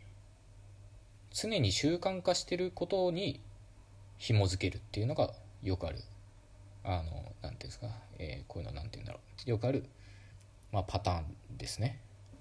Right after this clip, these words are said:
まあ、電車に乗ってる間だけ勉強っていうのもそうだし、歯磨いてる間だけでもいいし、シーエムの合間っていうのもそうだけど、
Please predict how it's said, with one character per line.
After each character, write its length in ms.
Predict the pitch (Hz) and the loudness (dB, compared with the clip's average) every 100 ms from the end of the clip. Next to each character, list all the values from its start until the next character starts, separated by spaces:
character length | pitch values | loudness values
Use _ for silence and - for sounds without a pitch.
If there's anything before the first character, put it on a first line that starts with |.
| - - - - - - - - - | -20 -20 -20 -20 -18 -18 -18 -8 2
ま 60 | |
あ、 40 | 107 | 6
電 180 | 101 | 8
車 140 | 98 98 | 6 6
に 200 | 92 92 | 6 4
乗 100 | 95 | 2
っ 40 | |
て 160 | - 98 | 2 4
る 80 | 90 | 4
間 180 | 90 | 4
だ 100 | 95 | 2
け 120 | 131 113 | 2 2
勉 220 | 80 78 | 0 -2
強 140 | 78 | -4
っ 20 | |
て 160 | 71 - | -4 -2
い 40 | |
う 20 | 113 | 0
の 60 | |
も 80 | 117 | 0
そ 160 | - 82 | 0 -2
う 40 | |
だ 60 | 73 | -2
し、 220 | - - - - - - - - - | -6 -12 -20 -20 -20 -20 -18 -20 -20
歯 240 | - 127 104 | 0 6 6
磨 320 | 98 90 87 - | 6 4 2 -4
い 100 | 92 | 0
て 100 | 98 | 4
る 80 | 92 | 4
間 180 | 92 | 4
だ 120 | 98 90 | 4 2
け 100 | 78 | 0
で 80 | |
も 100 | 78 | -4
い 60 | 71 | -6
い 40 | |
し、 220 | - - - - - | -4 -6 -8 -18 -12
シ 220 | - - | -2 4
ー 80 | 104 | 6
エ 40 | 95 | 6
ム 120 | 92 | 6
の 80 | 87 | 4
合 140 | 87 | 4
間 100 | 85 | 0
っ 20 | |
て 160 | - 87 | -4 -4
い 40 | |
う 20 | |
の 60 | 104 | -2
も 60 | 110 | -2
そ 140 | 110 | -2
う 40 | |
だ 100 | - | -4
け 80 | 78 | -4
ど、 180 | 98 90 | 0 0